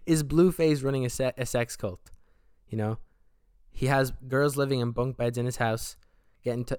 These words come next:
tattoos of him, and apparently he teaches them etiquette, how to be ladylike. What the fuck is going on?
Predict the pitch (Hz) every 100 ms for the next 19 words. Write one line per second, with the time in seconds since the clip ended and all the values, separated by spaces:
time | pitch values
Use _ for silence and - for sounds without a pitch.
0 | - - 143 - 139 131 123 117 113 117
1 | 123 123 - 147 147 135 143 135 151 -
2 | 123 123 127 131 - 139 - 131 123 123
3 | 123 127 123 120 143 160 202 269 349 233
4 | 208 185 165 143 139 131 120 120